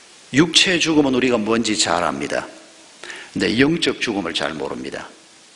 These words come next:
아담, 하와가 그 선악과 나무, 나무 열매를 따먹는 그 순간에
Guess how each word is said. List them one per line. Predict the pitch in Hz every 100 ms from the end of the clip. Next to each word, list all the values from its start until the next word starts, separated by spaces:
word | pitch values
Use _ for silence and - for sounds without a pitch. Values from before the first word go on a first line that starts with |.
| - - -
아담, | 117 131 175 175
하와가 | 156 151 151 151 147 - - - -
그 | - 135 156 165 160 - - -
선악과 | - - 156 170 160 185
나무, | 175 156 165 175
나무 | 139 127 170
열매를 | 156 139 147 156 131 113
따먹는 | 139 160 180 147 151 160 156
그 | - 117
순간에 | 139 135 135 90 82